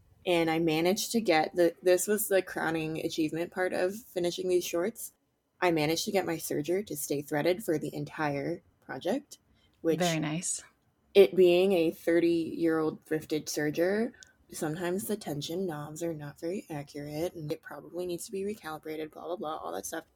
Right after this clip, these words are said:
Speaker 1: It comes unthreaded all the time. It's a pain in the butt. So I got that through, and then I put a label on from Intensely Distracted Simone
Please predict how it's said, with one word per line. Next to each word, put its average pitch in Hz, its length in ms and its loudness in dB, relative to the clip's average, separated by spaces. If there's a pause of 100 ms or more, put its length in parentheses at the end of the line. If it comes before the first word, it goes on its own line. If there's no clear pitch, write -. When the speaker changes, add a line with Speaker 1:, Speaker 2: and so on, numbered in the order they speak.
(100)
Speaker 1:
It 254 140 2
comes 294 180 8
unthreaded 160 400 4
all 147 160 0
the 151 80 -2
time. 143 320 -4
It's 170 120 -6
a 165 40 -4
pain 160 200 -6
in 156 60 -6
the 147 60 -8
butt. - 200 -8 (440)
So - 440 2 (360)
I 185 60 2
got 196 240 6
that 190 220 6
through, 170 420 6
and 160 160 -4
then 160 100 -4
I 156 100 -4
put - 360 0 (120)
a 156 540 -2 (260)
label 202 320 6
on 170 320 0
from 165 300 -2
Intensely 170 460 -4
Distracted 165 580 -4
Simone 165 560 -2